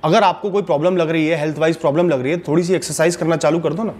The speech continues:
थोड़ा सा खाने पे कंट्रोल कर दो, एक महीना नहीं, दो महीना नहीं, छः महीने में धीरे धीरे अपने आप वेट सही हो जाएगा। और अगर आप बिल्कुल सही फील करते हो, थोड़ा सा by birth आप हेल्दी हो,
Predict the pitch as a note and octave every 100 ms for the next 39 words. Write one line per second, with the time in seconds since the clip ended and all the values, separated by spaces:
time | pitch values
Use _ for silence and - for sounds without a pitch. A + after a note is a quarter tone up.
0 | - - - - - A#3+ D4+ C#4 C4 G#3
1 | G#3+ G#3+ G#3+ G3+ G3+ G3+ A#3 G3+ G3 F#3
2 | F#3+ G#3 F#3 G3+ F3+ F3+ A3 - F#3+ G3+
3 | E3+ A3+ E3 D3+ E3+ D3+ E3+ D#3+ E3 D3+
4 | - E3 C3+ G#2+ G#2+ C#3+ - - - -
5 | - - F3+ G#3 G#3+ F#3 G3 A3+ - D#3+
6 | F3 G#3 F3+ D3+ D#3+ D3+ F#3+ F#3+ E3 F#3
7 | G3+ E3+ F3 D#3+ E3+ E3+ C3+ D3+ F#3 D#3
8 | E3+